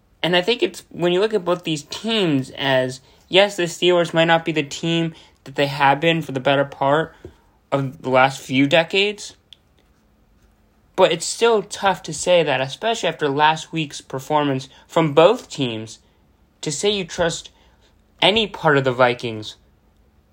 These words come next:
more than the Steelers. In what phase of the game are you confident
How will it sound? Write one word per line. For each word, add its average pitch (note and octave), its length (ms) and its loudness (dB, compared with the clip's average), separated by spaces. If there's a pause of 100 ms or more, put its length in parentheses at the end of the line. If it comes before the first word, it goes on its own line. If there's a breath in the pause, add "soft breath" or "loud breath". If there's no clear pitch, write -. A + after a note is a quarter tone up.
(180)
more C#3+ 180 6
than B2 180 2
the A2 60 -6
Steelers. - 600 -4 (500)
In F3+ 260 2
what G#3+ 360 2 (240 soft breath)
phase F3+ 420 2
of F3+ 80 -2
the D#3+ 80 0
game C3 500 0 (960)
are D3 160 4
you F3 280 -4
confident F3+ 960 0